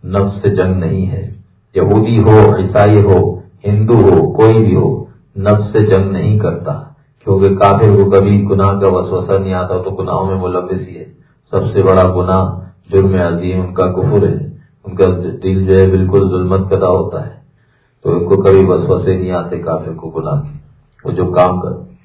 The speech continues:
چاہت کی چاہتا ہے، سانڈ کی طرح کر ڈالتے ہیں۔ یہ صرف مسلمان ہی ہے جس کے دل میں ایمان ہوتا ہے،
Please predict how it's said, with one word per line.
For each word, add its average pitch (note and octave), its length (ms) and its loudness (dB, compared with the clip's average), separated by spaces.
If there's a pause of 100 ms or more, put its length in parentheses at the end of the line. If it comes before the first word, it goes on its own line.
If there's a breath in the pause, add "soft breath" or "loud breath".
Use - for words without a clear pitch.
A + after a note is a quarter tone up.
چاہت - 300 0
کی F#2 100 -6
چاہتا F2+ 360 0
ہے، F#2 340 0 (280)
سانڈ F2 300 -4
کی - 120 -10
طرح E2 220 -4
کر - 140 -6
ڈالتے D#2+ 420 -4
ہیں۔ - 120 -16 (1800)
یہ F#2 220 -2
صرف F#2 240 0
مسلمان F2+ 540 -2
ہی E2+ 160 -4
ہے D#2+ 60 -2
جس E2+ 260 -8
کے - 60 -4
دل F2 200 -4
میں F2 180 -6
ایمان F2 400 -4
ہوتا F2 420 -4
ہے، - 140 -8